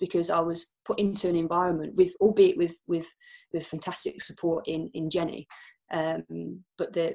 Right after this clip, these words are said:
players were much older than me and in some ways had more experience of, of the game. And, you know, that, that, that, that was always gonna be a challenge as a twenty, twenty-one year old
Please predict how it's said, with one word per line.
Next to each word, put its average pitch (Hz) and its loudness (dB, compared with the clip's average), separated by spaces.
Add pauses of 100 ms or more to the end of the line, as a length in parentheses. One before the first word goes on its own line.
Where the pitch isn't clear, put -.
(160)
players 208 0
were 165 0
much 165 -4
older 175 2
than 208 0
me 202 -2
and 170 0
in 165 0
some 190 -2
ways 170 -4
had 170 -6
more 165 -4
experience 175 -2
of, 165 -8 (200)
of 151 -6
the 165 -8
game. 175 -2
And, 165 -4 (280)
you 247 4
know, 175 4
that, 208 2
that, - 0 (100)
that, - -2 (140)
that 151 -2
was 180 -2
always 185 4
gonna 175 -2
be 170 -4
a 165 -8
challenge 175 -4
as 156 -4
a 151 -10
twenty, 165 -6
twenty-one 170 -2
year 165 0
old 156 -6